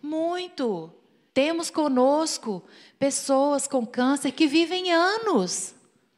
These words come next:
Então, existe o tratamento. Tratamento mais fé é igual a cura. Então, quero encerrar essa parte, né? Eu quero só trazer uma coisa muito importante que também você precisa aprender. Uma pessoa, pra cometer suicídio, ela precisa de três componentes:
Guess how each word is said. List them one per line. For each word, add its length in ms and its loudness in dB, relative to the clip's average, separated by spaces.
Então, 200 0
existe 580 -2
o 20 -20
tratamento. 800 -8
Tratamento 760 2
mais 460 2
fé 520 -14
é 80 -14
igual 400 -6
a 80 -12
cura. 480 -12
Então, 560 2
quero 200 -2
encerrar 440 0
essa 200 -2
parte, 540 -4
né? 160 -2
Eu 80 -2
quero 220 -4
só 180 0
trazer 480 -6
uma 160 -2
coisa 260 2
muito 380 2
importante 400 -2
que 80 -14
também 480 -4
você 260 0
precisa 420 -4
aprender. 520 -6
Uma 180 4
pessoa, 440 0
pra 100 -4
cometer 400 -2
suicídio, 560 -4
ela 140 -4
precisa 400 -6
de 100 -8
três 560 2
componentes: 720 -4